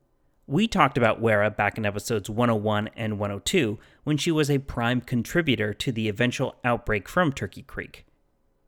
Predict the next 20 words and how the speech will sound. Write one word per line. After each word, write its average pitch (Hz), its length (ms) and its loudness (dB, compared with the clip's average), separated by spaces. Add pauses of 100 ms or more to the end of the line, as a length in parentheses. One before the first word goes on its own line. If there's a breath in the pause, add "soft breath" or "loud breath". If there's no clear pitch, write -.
(680)
Zulick 147 320 4
would 117 140 -2
even 123 220 -2
go 113 160 2
so 120 160 -2
far 110 240 2
as 101 140 0
to 107 60 -6
say, 107 200 -4
quote, 147 340 2 (540 soft breath)
"A 139 100 4
little 196 280 2
hanging 131 680 2
would 123 240 0
be 135 160 2
beneficial 147 720 0
in 135 180 2
the 131 140 4
long 113 340 4
run, 98 300 -8